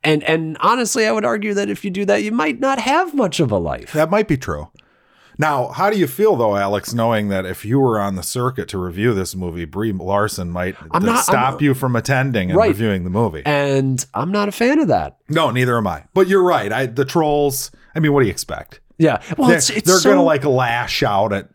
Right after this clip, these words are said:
Speaker 2: you know.
Speaker 1: It's such a strange time we live in, though. I mean, you know, there was that group of people who was like, "We love the D C movies and we're gonna make Infinity War bomb and we're gonna make, uh, uh, Black Panther bomb and we're gonna do that with Solo and we're gonna
Speaker 2: I bet
Speaker 1: tank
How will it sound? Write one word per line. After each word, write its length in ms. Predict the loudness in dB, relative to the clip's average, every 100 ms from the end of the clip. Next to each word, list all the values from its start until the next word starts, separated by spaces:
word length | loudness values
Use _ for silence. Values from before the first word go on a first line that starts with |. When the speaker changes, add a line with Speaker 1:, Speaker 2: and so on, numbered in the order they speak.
| -8
Speaker 2:
you 160 | -4
know. 300 | -4 -6 -12 _
Speaker 1:
It's 160 | -2 0
such 240 | -2 -2
a 40 | -2
strange 540 | -2 -2 0 0 0
time 280 | -4 -2 2
we 120 | 2
live 240 | 4 2 2
in, 160 | 0
though. 160 | 0 0
I 100 | 0
mean, 220 | 2 2
you 80 | 2
know, 80 | 2
there 100 | 2
was 120 | 0
that 160 | 0 0
group 260 | 2 2
of 80 | 0
people 340 | 0 0 2 4
who 100 | 6
was 200 | 4 2
like, 220 | -2 -2 _
"We 220 | 2 4
love 280 | 4 2 2
the 80 | -2
D 160 | 0
C 200 | 0 2 2
movies 400 | 4 4 4 2
and 100 | 0
we're 100 | 0
gonna 180 | 0 0
make 260 | 0 0
Infinity 440 | 0 0 0 2 2
War 240 | 2 2
bomb 360 | 2 0 0 0
and 120 | 2
we're 140 | 2
gonna 180 | 2 2
make, 320 | 2 0 0
uh, 60 | 2
uh, 440 | 2 2 0 -2 -2
Black 260 | -2 -4
Panther 380 | 0 0 2 2
bomb 420 | 2 2 2 0 -4 -4
and 140 | 0
we're 120 | 2 4
gonna 180 | 2
do 160 | 2 2
that 180 | 2 0
with 120 | -2
Solo 680 | -2 0 2 4 4 4 2
and 120 | 4
we're 100 | 2
gonna 140 | 2
Speaker 2:
I 40 | 2
bet 180 | 0
Speaker 1:
tank 200 | 2 2